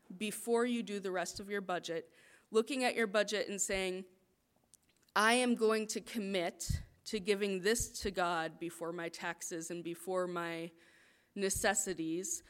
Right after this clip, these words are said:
First and foremost, I commit to giving to God." That's your first fruits. And I think that's where a lot of people f-, fall. And that's not necessarily just financial, but that's a lot, a lot of things in our lives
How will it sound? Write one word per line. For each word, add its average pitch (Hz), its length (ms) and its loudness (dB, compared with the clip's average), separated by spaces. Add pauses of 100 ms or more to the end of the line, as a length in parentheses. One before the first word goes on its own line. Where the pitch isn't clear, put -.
(220)
First - 520 0
and 254 160 -2
foremost, 190 600 -2
I 175 100 0
commit 170 400 -8
to 196 120 -6
giving 165 300 -6
to 175 100 -12
God." 151 320 -6
That's 247 220 -4
your 196 100 -2
first - 380 -6
fruits. - 560 -10 (360)
And 226 120 0
I 233 80 4
think 320 320 -2
that's 349 240 -2
where 233 140 2
a 208 40 2
lot 185 240 2
of - 180 -6
people 185 340 -6
f-, - 160 -14 (200)
fall. 131 540 -2 (380)
And 220 160 4
that's 247 260 8
not 262 280 4
necessarily 226 920 2
just 185 480 -2
financial, 208 720 0
but 208 220 0
that's 226 360 0
a 214 80 2
lot, 233 720 0
a 214 80 -2
lot 214 500 0
of 208 100 -6
things 175 520 -4
in 185 180 -4
our 175 160 -2
lives 151 720 -6